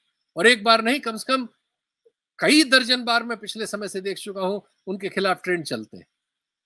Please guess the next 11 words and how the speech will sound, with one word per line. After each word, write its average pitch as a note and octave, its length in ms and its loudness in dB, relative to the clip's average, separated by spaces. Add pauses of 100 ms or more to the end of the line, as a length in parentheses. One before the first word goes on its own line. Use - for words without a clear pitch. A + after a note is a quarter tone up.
(280)
और G#3+ 140 4
हर G#3 220 6
रोज A#3+ 280 4
चलते C#3+ 400 -8
हैं। F#2+ 140 -18 (2500)
तो G3 80 -10
हम A#3 320 -6
इस G3 140 -12
परिस्थिति B2+ 520 -14
में G#2+ 200 -16
हैं। F#2 100 -20